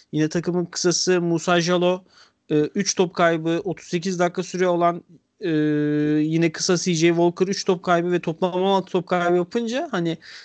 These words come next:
Oral Roberts maçın içinde kaldı ve o şansı değerlendirdi. Bir üst turda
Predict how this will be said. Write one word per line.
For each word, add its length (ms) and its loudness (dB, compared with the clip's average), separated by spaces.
Oral 280 4
Roberts 400 4
maçın 280 -4
içinde 300 -4
kaldı 360 0
ve 260 0
o 100 0
şansı 340 -4
değerlendirdi. 680 0
Bir 220 2
üst 220 -4
turda 420 -2